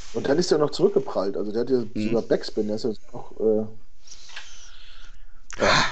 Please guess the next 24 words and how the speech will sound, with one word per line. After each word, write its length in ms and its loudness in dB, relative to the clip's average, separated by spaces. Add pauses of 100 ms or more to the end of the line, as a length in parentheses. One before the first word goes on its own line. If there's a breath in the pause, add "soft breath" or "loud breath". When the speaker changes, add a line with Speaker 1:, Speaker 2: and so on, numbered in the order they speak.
Speaker 1:
zurück. 340 2 (720 loud breath)
Speaker 2:
Wenn 120 -2
du 80 -2
Scheiße 240 2
Speaker 1:
Das 100 2
war 80 6
Speaker 2:
am 40 6
Speaker 1:
echt 80 4
Speaker 2:
Schuh 60 6
hast. 80 8
Speaker 1:
ärgerlich. 360 6 (760)
Da, 100 2
da 220 8
wurd's, 360 -2
äh, 280 -2 (320)
da 140 6
wurd's 160 8
dann 100 6
noch 120 -2
mal 100 0
spannend, 320 -2
das 100 -4
stimmt, 240 -6
ja. 120 -6